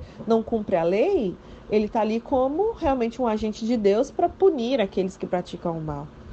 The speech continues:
Então, se eu ando reta diante de Deus, eu não tenho que ter medo da mão de Deus pesar sobre mim,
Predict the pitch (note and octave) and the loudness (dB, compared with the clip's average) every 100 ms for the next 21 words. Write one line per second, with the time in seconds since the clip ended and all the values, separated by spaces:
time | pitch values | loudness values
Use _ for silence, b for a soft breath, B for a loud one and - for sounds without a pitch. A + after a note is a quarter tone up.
0 | B B B G3 B3+ D#4+ - E4 C#4 D4 | B B B -2 0 -2 2 2 4 2
1 | C4+ A#3 G3+ G#3+ C#4+ D#4+ A3+ G#3+ A3+ G3 | 0 -4 0 2 2 0 0 0 -2 -4
2 | F3+ G3 A#3+ C#4 C#4 D4 D4 C#4+ D#4+ C4+ | 0 2 2 0 -2 -4 -6 -4 -4 0
3 | C4 C4+ C#4+ C#4 B3 B3 A3 A#3 - C#4 | 0 2 0 2 -2 -2 2 2 2 2
4 | B3 B3+ C4+ C4+ C#4+ C#4 | 2 0 0 0 -2 -4